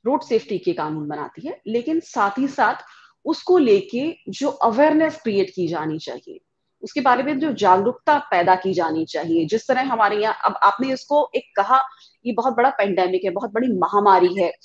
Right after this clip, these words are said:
अ, जो हमारे सड़कों पर हादसे हो रहे हैं या किसी भी तरह से हादसे होते हैं। अब अगर ये बहुत बड़ा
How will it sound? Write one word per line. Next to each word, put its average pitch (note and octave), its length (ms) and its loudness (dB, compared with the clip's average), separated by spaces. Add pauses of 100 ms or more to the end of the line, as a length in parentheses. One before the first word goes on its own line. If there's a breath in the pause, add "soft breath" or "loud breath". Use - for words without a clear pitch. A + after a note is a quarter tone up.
(380 loud breath)
अ, F3 380 2
जो A3 120 0
हमारे F#3 420 0
सड़कों A3+ 440 -2
पर G3 140 -2
हादसे F#3+ 340 -2
हो F3+ 140 2
रहे E3+ 100 0
हैं F3 140 -2
या F3 160 0
किसी B3+ 240 -8
भी C4+ 80 -4
तरह G#3+ 220 0
से G3+ 140 -6
हादसे F3+ 360 -2
होते F3 280 -4
हैं। B3 180 -4 (640 soft breath)
अब C4 160 2 (180)
अगर D#4+ 240 2
ये D#4+ 120 2
बहुत B3+ 240 -4
बड़ा A#3+ 400 -2